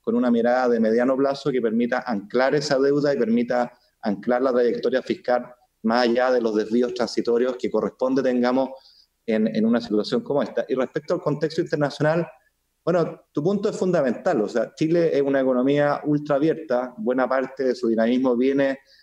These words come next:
del sector externo. Hoy día tenemos un sector externo, eh, eh, relativamente o bastante poco favorable asociado a la falta de dinamismo de las economías a las cuales exportamos producto de la pandemia,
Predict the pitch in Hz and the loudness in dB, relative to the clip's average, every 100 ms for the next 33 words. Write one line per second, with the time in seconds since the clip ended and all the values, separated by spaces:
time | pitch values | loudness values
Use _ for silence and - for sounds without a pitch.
0 | _ _ 110 104 - - 127 120 120 - | _ _ -4 -2 -4 -4 -2 -2 -4 -2
1 | 135 135 131 135 - _ _ _ - 113 | 0 2 0 -2 -12 _ _ _ -2 2
2 | 123 131 127 131 131 131 139 135 127 - | 2 2 2 2 0 0 -2 0 -2 -2
3 | 139 135 139 135 127 - _ _ _ _ | -2 0 2 0 -2 -10 _ _ _ _
4 | _ - 107 104 104 - 104 104 110 104 | _ -4 -2 -2 -6 -4 0 0 0 0
5 | 120 120 123 123 123 123 117 113 110 101 | 2 2 0 -2 -2 0 2 2 -2 0
6 | 135 139 127 135 131 123 117 113 127 131 | -4 -2 -2 0 0 0 0 2 0 2
7 | 135 139 - 107 104 - 123 127 123 120 | 0 -2 -6 -4 -4 0 0 2 0 -2
8 | 117 113 127 98 - 117 131 117 110 113 | -4 -2 -2 -2 -2 -4 -2 0 2 2
9 | 123 127 127 - - - _ _ 101 127 | 2 0 -2 -6 -20 -20 _ _ -4 0
10 | 135 123 123 117 123 127 120 - 123 117 | 0 2 2 2 2 0 -2 -2 0 0
11 | - 113 - 127 123 110 117 117 120 107 | -2 -4 -2 -2 0 -2 -2 0 0 0
12 | 104 131 127 127 | 0 0 0 -2